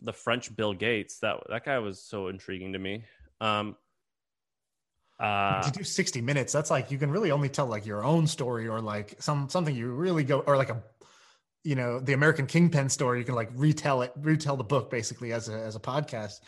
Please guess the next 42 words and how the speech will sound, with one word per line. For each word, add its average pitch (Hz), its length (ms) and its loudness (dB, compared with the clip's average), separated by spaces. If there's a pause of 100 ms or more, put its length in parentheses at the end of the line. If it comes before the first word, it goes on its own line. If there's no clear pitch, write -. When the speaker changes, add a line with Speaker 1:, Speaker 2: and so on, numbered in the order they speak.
(280)
Speaker 1:
Well, 190 180 10
Speaker 2:
But 202 80 12
Speaker 1:
that's 208 160 8
what 214 80 6
you're 170 140 6
doing 127 340 8
at, 117 140 2
at 117 220 2
the 120 100 4
end 113 80 6
of 104 60 2
the 98 120 2
day, 104 260 8
which 101 220 -2
is 104 160 0
you're 127 80 0
just 127 180 -2
reading 110 460 4 (540)
fifteen 127 400 2
articles 104 580 4
and 104 180 -4
you're 101 280 0
telling 107 360 0
the 98 100 -2
Speaker 2:
Right. 95 80 -4
Speaker 1:
long 95 180 -4
story 101 260 -10
about 92 260 -6
it. 80 120 -10 (480)
And 113 340 2 (300)
what 127 280 0
you 131 80 0
could 104 200 -6
do 123 240 6
is, 104 220 0 (680)
uh, 107 280 6
one 135 320 6
of 120 100 4
us 117 240 2
is 107 240 -8
the 117 80 -4
more 107 480 2